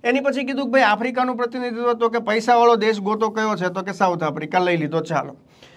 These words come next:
એની પછી કીધું કે ભાઈ હવે આપણે સાઉથ ઈસ્ટ એશિયાનું પ્રતિનિધિત્વ, તો કે ઇન્ડોનેશિયા અને સાઉથ કોરિયા બંને દેશો લઈ લ્યો.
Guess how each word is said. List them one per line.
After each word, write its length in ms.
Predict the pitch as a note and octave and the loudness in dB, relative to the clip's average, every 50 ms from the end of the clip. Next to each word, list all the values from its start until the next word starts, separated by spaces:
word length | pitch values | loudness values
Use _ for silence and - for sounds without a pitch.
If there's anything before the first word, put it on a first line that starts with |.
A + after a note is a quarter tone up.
| - - - - _ _ _ - B3 | -20 -20 -20 -20 _ _ _ 2 4
એની 140 | B3+ C#4 | 4 4
પછી 240 | D4 D4 D4 A#3 C#4 | 4 4 2 2 0
કીધું 240 | A#3 C4+ B3 C#4 C#4+ | 0 0 0 0 2
કે 100 | B3 C#4 | 2 4
ભાઈ 160 | B3+ B3+ B3+ | 6 8 8
હવે 200 | A#3+ A#3+ A#3+ B3+ | 8 10 8 8
આપણે 220 | B3 A#3 A#3+ B3+ A#3+ | 8 6 6 4 2
સાઉથ 360 | B3 A3+ G#3+ A3 B3 B3 B3+ | 4 6 6 6 4 4 0
ઈસ્ટ 160 | B3 B3+ B3+ | 0 0 2
એશિયાનું 680 | B3 A#3+ A#3 A#3+ B3 B3 A#3+ A#3+ B3+ B3 - - _ | 0 0 2 2 2 2 2 0 -2 -4 -8 -12 _
પ્રતિનિધિત્વ, 600 | - G#3+ A3 G#3+ B3 B3 B3 A#3+ A#3+ A3 A#3 A#3+ | -2 0 0 0 0 -2 -4 -4 -4 -2 -2 -2
તો 180 | A#3 A#3 A3+ A3 | -2 0 -2 -2
કે 120 | A3+ A#3+ | -2 -4
ઇન્ડોનેશિયા 720 | A#3+ - A3+ G#3+ A#3 A#3+ B3 A#3+ A#3+ A#3+ A3 A#3+ A#3 A3+ | -8 -4 -4 -2 -2 0 0 0 0 -2 0 2 2 2
અને 140 | A3+ A#3 A#3 | 2 2 0
સાઉથ 320 | A#3 A3 G#3+ A3 A3+ A3 | 2 2 2 2 0 -2
કોરિયા 280 | A3 A3 G#3+ G#3 A3 A3 | -4 -4 -2 0 0 0
બંને 260 | F#3+ G3 G3 G#3+ G#3+ | 0 0 0 0 0
દેશો 260 | G#3 G#3 G#3 G#3 G#3+ | -2 -2 -2 -2 -2
લઈ 140 | G3+ G3+ G#3 | 0 0 0
લ્યો. 220 | G#3 G#3+ B3+ B3+ | 0 -2 -2 -4